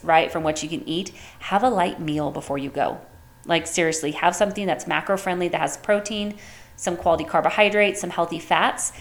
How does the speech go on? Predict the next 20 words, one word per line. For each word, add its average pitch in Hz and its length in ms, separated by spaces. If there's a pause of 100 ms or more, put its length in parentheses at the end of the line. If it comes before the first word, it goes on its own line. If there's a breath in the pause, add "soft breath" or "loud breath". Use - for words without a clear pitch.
(160 loud breath)
and 180 140
that's - 220
gonna 240 160
get 185 280
you 175 100
full. 175 540 (220 loud breath)
And 196 140
so 196 120
maybe 185 300
when 185 240
you 180 80
go 175 320
out 160 260
to 180 300
eat 202 260
at - 140
this - 180
restaurant 165 360
you're 175 80
not 156 220